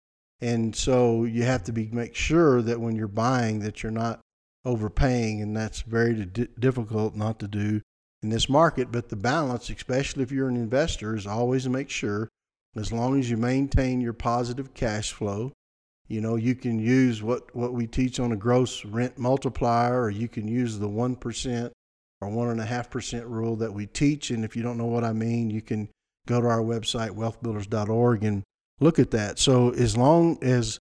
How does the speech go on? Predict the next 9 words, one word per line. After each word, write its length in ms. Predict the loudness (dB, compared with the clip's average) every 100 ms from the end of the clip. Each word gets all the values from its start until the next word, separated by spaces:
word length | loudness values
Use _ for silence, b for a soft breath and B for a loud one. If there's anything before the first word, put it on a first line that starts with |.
| _ _
those 340 | 2 6 6 6
type 300 | 4 4 -2
of 80 | -6
percentages 680 | -2 0 2 2 0 -2
are 60 | -4
still 280 | -4 -2 2
working 420 | 2 2 0 -6
for 280 | -2 0 0
you 220 | 0